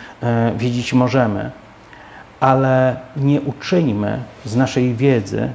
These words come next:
złotego cielca, którego się będziemy trzymać. Bo oto przychodzi Bóg w postaci Jezusa do ludzi, którzy oczekiwali na Mesjasza jak nigdy wcześniej w historii. Izraelici nigdy tak bardzo nie oczekiwali na Mesjasza, jak właśnie wtedy, kiedy Mesjasz się objawił.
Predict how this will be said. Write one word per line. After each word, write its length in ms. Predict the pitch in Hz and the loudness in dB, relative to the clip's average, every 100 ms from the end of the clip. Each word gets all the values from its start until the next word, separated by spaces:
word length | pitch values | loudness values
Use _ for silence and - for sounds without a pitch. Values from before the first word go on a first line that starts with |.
| - | -8
złotego 520 | 113 123 123 143 127 | 0 0 2 0 -2
cielca, 540 | 113 - 147 110 - 117 | -4 0 0 0 -4 -8
którego 360 | - 120 117 | -6 -8 -6
się 120 | - | -8
będziemy 400 | 120 117 127 131 | -6 -6 -4 -6
trzymać. 560 | - - 113 101 104 - - - - - - - - - - 117 | -6 -6 -6 -6 -12 -16 -20 -20 -20 -20 -20 -20 -18 -16 -12 0
Bo 220 | 139 - | 0 4
oto 280 | 202 202 190 | 2 2 -2
przychodzi 480 | - 170 165 147 | 0 2 2 2
Bóg 460 | 143 113 - - - - - - - | 0 0 -2 -6 -14 -14 -20 -20 -20
w 120 | - | -6
postaci 480 | 147 135 151 151 151 | -4 0 -2 2 2
Jezusa 440 | 135 117 117 - 85 - - - - 113 | 4 2 -2 -4 -10 -14 -18 -20 -12 -2
do 120 | 117 | 2
ludzi, 480 | 120 165 117 87 - - - - - | 6 4 2 -4 -12 -16 -20 -20 -20
którzy 300 | - 156 135 | -2 0 2
oczekiwali 680 | - - 151 - 151 185 170 | 0 0 -2 -2 -2 0 2
na 120 | 160 | 2
Mesjasza 500 | 139 135 160 147 143 | 2 0 2 2 2
jak 280 | 127 117 - | 0 -2 0
nigdy 340 | 139 156 135 | 2 2 0
wcześniej 380 | 120 123 113 110 | -2 -2 -2 -4
w 60 | - | -6
historii. 800 | 110 - 110 107 104 107 - - - - - | -12 -6 -4 -4 -6 -10 -14 -18 -16 -14 -6
Izraelici 640 | 147 139 190 180 180 - 156 | 0 4 4 4 2 2 4
nigdy 520 | 170 214 208 120 110 | 6 6 6 2 -2
tak 260 | 127 123 120 | -2 -2 0
bardzo 420 | 135 156 151 151 | 2 2 2 2
nie 160 | 139 | 2
oczekiwali 540 | 127 127 - 123 127 123 | 0 -4 -4 -2 0 -2
na 100 | 117 | -4
Mesjasza, 500 | 113 - 127 123 120 | -6 0 0 2 -2
jak 180 | 107 107 | -4 -4
właśnie 320 | 127 - 113 | -4 -4 -6
wtedy, 300 | - 127 113 | -4 -4 -4
kiedy 220 | 117 110 | -6 -4
Mesjasz 380 | 107 110 107 - | -4 -4 -6 -6
się 140 | - | -8
objawił. 420 | 107 104 98 92 | -8 -6 -6 -6